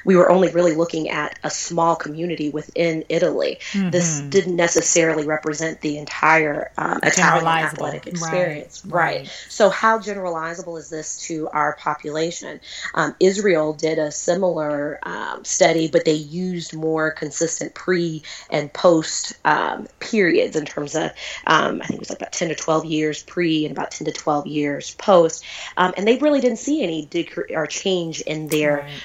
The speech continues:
Speaker 1: uh, sudden cardiac death rate. Um, so again, it becomes difficult to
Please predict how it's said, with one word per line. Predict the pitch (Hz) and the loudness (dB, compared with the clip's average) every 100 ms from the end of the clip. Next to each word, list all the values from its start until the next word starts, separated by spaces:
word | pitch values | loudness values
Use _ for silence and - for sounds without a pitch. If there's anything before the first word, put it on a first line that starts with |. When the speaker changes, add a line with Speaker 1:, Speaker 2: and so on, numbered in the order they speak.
| - | -2
Speaker 1:
uh, | 156 | -2
sudden | 156 170 156 | 2 2 2
cardiac | - 160 147 143 - | 2 2 2 0 0
death | 151 147 - | 0 0 -4
rate. | 147 160 - - - - - | -2 -2 -2 -6 -14 -6 2
Um, | 180 165 160 170 | 4 6 2 -2
so | - | 0
again, | 220 220 247 208 190 | 2 4 4 4 4
it | 180 - | 0 -2
becomes | 185 214 196 | -4 -2 -2
difficult | - 202 196 180 180 | -2 -2 2 2 2
to | 170 156 156 | 0 0 -2